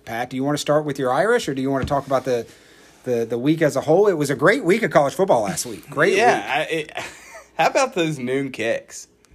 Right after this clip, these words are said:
Speaker 1: Oh, man.
Speaker 2: Those noon kickoff games, uh, from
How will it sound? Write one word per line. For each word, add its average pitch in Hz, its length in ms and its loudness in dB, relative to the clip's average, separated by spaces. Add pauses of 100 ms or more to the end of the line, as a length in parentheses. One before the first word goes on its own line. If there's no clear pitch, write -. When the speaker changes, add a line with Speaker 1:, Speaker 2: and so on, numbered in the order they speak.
Speaker 1:
Oh, 127 280 0
man. 101 380 -8
Speaker 2:
Those 185 260 2
noon 180 260 2
kickoff 165 480 2
games, 165 580 -4
uh, 170 160 2
from 147 640 0